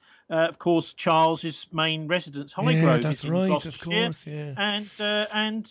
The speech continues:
Speaker 1: he was writing letters all the time to the court, which I don't think he's really allowed to do, saying this guy's a fantastic bloke. He was doing character references for this bishop, paedophile. You know, who, you know, so this is something which I think he, he believes he's above the law, basically, which is very dangerous. I think also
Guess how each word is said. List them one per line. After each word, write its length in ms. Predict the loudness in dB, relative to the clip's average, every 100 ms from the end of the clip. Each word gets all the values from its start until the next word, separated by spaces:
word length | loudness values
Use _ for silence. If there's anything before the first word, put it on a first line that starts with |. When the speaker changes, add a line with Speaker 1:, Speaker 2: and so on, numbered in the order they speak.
| -12
Speaker 1:
he 340 | -8 -4 0 0
was 180 | 0 4
writing 380 | 4 4 2
letters 360 | 2 2 2 2
all 140 | 2
the 80 | 0
time 300 | 4 4 4
to 300 | 4 4 4
the 340 | 2 2 0 -2
court, 340 | 4 6 6 4
which 160 | -2
I 60 | 2
don't 200 | 2 0
think 160 | -2
he's 200 | 0 0
really 200 | 2 4
allowed 300 | 6 4 2 -2
to 60 |
do, 260 | -2 0 0 -2 -20
saying 280 | -2 2 2
this 160 | 0 0
guy's 300 | 2 2 0
a 40 |
fantastic 580 | -4 -4 -2 -6 -6 0
bloke. 120 | 2
He 60 | 2
was 100 | 2
doing 220 | 0 0
character 360 | 0 0 0 0
references 540 | 0 0 -6 -4 -4
for 100 | -2
this 220 | -2 -4 -10 -20 -10 2
bishop, 360 | 2 2 -4 -6 -6
paedophile. 680 | -2 -2 -2 0 2 2 0 -10 -20 _ -4
You 120 | 0
know, 160 | 2 2
who, 160 | 0 -2
you 320 | -4 -6 0 0
know, 100 | 0
so 300 | 2 2 2 -4 -8
this 220 | 0 2 2
is 120 | 2
something 420 | 0 0 0 0
which 240 | 0 -2
I 120 | -2 -2
think 220 | -2 -6
he, 200 | -4 -4
he 200 | 0 0
believes 420 | 2 4 6 4 2
he's 140 | -2
above 260 | 2 2 2
the 60 |
law, 260 | 0 0 0
basically, 420 | -4 -8 -6 -6
which 140 | -4
is 80 | -2
very 220 | 2 2
dangerous. 400 | 2 0 -2 -4
I 80 | -4
think 200 | -2 -2
also 480 | -2 -4 0 2